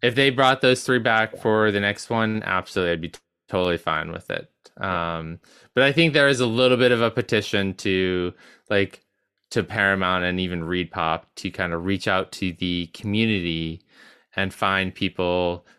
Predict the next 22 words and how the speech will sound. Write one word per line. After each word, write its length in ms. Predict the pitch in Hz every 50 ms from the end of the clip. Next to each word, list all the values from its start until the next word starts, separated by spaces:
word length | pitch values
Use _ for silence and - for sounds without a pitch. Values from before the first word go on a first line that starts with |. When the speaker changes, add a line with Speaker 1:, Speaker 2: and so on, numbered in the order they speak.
| _ _ -
Speaker 1:
not 240 | 120 131 131 127 120
unlike 420 | 117 117 113 110 104 101 98 -
ourselves. 420 | 95 92 - - 90 80 80 85 92
I'm 100 | 87 90
not 160 | 90 87 - _ _ _ _
saying 260 | - 95 87 87 82
that 140 | 85 82 -
we 160 | 85 90 90
should 220 | 87 - - 80 73
be 180 | 76 80 82
up 140 | 82 80 -
on 120 | 80 78 78
stage, 380 | - - 80 78 80 80 -
'cause 160 | - 90 80
I 120 | 85 85 85
Speaker 2:
No. 80 | 87
Speaker 1:
don't 80 | 85 82
know 140 | 82 80 80
that 140 | 82 80 - 82 85 - _ _ -
we 300 | - 90 90 104 110 107
could, 320 | - - 82 76 78 - -
but, 220 | 98 95 90 -